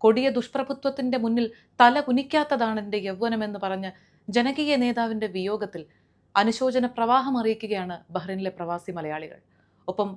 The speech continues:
രണ്ടായിരത്തി പതിനഞ്ചിലെ വി എസിൻ്റെ ബഹ്റൈൻ സന്ദർശനം ഹൃദയപൂർവ്വം ഓർത്തെടുക്കുകയും ചെയ്യുന്നു ഇവിടെയുള്ളവർ. ജനകീയ സമരങ്ങൾക്ക് ഊർജം നൽകിയ നേതാവാണെന്ന് പ്രവാസി വെൽഫെയറും രാഷ്ട്രീയത്തിലെ ജനകീയ മുഖമായിരുന്നു വി എസ് എന്ന് ഐ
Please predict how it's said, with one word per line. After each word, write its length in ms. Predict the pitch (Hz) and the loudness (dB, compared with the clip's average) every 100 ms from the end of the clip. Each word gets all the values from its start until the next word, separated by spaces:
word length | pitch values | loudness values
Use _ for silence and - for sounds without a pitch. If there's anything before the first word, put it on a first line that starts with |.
| - | -2
രണ്ടായിരത്തി 440 | 220 226 254 254 254 | 2 4 2 2 0
പതിനഞ്ചിലെ 440 | 240 233 254 233 214 - _ - | 0 2 2 0 -2 -6 _ -4
വി 100 | 247 294 | -2 -2
എസിൻ്റെ 280 | 302 302 277 226 | -2 0 0 2
ബഹ്റൈൻ 300 | 226 269 262 240 | 0 0 -2 -4
സന്ദർശനം 500 | 214 233 - 208 185 _ _ - | -4 -4 -6 -8 -10 _ _ -2
ഹൃദയപൂർവ്വം 640 | 240 254 285 277 262 233 220 - 196 | 2 4 2 2 0 0 -2 -4 -4
ഓർത്തെടുക്കുകയും 640 | 247 240 220 208 202 190 185 | -2 -2 -2 -2 -8 -8 -8
ചെയ്യുന്നു 220 | 165 165 | -10 -10
ഇവിടെയുള്ളവർ. 440 | 156 156 147 151 - _ _ - | -10 -10 -12 -14 -20 _ _ -4
ജനകീയ 420 | 180 220 247 277 294 294 | 4 4 4 2 0 2
സമരങ്ങൾക്ക് 480 | 277 277 269 262 226 | 2 2 0 0 0
ഊർജം 240 | 247 269 277 | 0 2 0
നൽകിയ 240 | 269 247 254 226 | 0 0 0 2
നേതാവാണെന്ന് 580 | 226 254 240 240 226 226 | 2 0 2 0 0 0
പ്രവാസി 340 | 208 226 240 233 | -2 -2 -4 -4
വെൽഫെയറും 420 | 214 208 214 196 190 _ _ - | -4 -2 -2 -4 -10 _ _ 4
രാഷ്ട്രീയത്തിലെ 720 | 254 262 - 320 311 294 294 226 | 4 4 -2 -4 -2 0 0 2
ജനകീയ 380 | 240 269 302 302 262 | 2 2 0 0 0
മുഖമായിരുന്നു 520 | 262 285 262 247 247 226 | 0 0 0 0 -2 0
വി 60 | 226 | -2
എസ് 120 | 226 | -2
എന്ന് 160 | 214 202 - | -6 -6 -4
ഐ 20 | 190 | -4